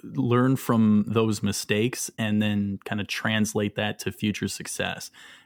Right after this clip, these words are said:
And so, you know, I do that from time to time, is just do a recording of myself speaking, especially if, uh, there's something that I feel like I'm gonna be very nervous about. I don't wanna mess it up.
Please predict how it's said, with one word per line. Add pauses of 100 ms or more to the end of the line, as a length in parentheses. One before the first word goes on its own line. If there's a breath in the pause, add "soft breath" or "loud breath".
And
so, (100)
you
know,
I
do
that
from
time
to
time,
is
just (260)
do
a
recording
of
myself (160)
speaking, (180 soft breath)
especially
if,
uh,
there's
something
that
I
feel
like
I'm
gonna
be
very
nervous
about.
I (100)
don't
wanna
mess
it
up.